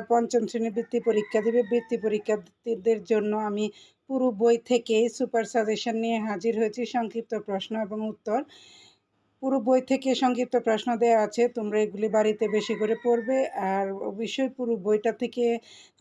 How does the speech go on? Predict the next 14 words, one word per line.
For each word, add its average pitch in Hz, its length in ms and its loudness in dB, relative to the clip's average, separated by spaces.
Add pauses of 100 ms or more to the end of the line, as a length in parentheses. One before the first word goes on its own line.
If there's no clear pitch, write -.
আমি 226 140 2 (120)
দিয়েছি, 233 360 2 (160)
তোমরা 220 360 2 (320)
আরও 214 200 2 (300)
যদি 220 240 0 (140)
থাকে 214 260 -2 (140)
ওই, 202 180 0
ওইটাও 202 440 0
পড়ে 208 240 -2
নিবে। 208 300 -2 (500)
এখানে 247 400 2 (140)
দেখো, 233 260 2 (260)
সংক্ষেপে 247 460 0 (140)
উত্তর 214 280 -4